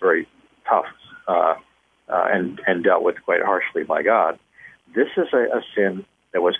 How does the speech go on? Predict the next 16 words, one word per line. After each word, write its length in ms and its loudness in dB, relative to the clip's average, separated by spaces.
condemned 580 -2
before 500 2
the 80 -2
Mosaic 500 -4
Law, 300 -4
in 260 2
the 60 4
Mosaic 520 0
Law, 360 0
throughout 540 4
all 420 2
of 100 -18
the 100 -2
Old 180 -2
Testament, 520 -10
re-, 420 0